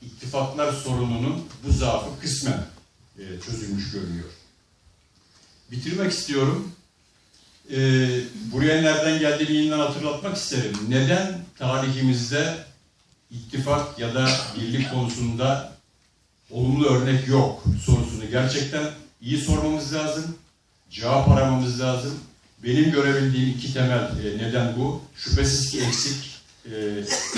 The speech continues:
hatta yanlış yanları da olabilir ama bu soruyu iyi sorup, e, cevap aramadan, e, bir yere varacağımızı düşünmüyorum.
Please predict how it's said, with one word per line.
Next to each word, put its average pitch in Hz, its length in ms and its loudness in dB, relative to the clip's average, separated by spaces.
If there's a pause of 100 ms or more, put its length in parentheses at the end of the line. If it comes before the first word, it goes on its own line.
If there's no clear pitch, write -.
(1160)
hatta 135 300 2
yanlış 139 460 2
yanları 120 400 4
da 101 260 -6 (100)
olabilir 113 380 -4
ama 143 320 0
bu 175 80 4
soruyu 131 640 6
iyi 156 160 0
sorup, 127 400 0 (100)
e, 107 140 0
cevap 135 340 -2
aramadan, 123 500 0 (320)
e, 120 160 -12
bir 127 60 -4
yere 120 240 0
varacağımızı 110 560 -4
düşünmüyorum. 90 540 -4